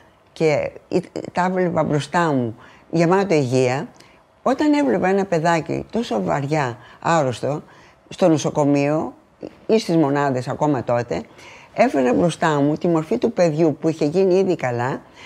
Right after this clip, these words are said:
και έλεγα, «Όχι, θα προχωρήσουμε, θα παλέψουμε και γι' αυτό ακόμα το παιδί».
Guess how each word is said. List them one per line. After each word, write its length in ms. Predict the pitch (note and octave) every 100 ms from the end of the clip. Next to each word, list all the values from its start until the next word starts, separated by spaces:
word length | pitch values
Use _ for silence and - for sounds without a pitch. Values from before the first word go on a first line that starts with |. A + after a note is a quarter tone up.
| - -
και 280 | F#3+ G3+ -
έλεγα, 460 | F#3+ E3+ C3+ C3 - -
«Όχι, 540 | - G3+ E3+ - D4+ E4+ - - - - -
θα 120 | D#3+
προχωρήσουμε, 800 | D#3+ D3+ D#3 D#3 E3+ G3+ A3 -
θα 100 | -
παλέψουμε 560 | F#3+ E3 F3+ B3 A#3 A#3+ -
και 140 | -
γι' 80 | G#3
αυτό 340 | G3 - F#3 - -
ακόμα 360 | C#3 D3+ C3
το 100 | A#2+
παιδί». 360 | A#2+ B2 A2+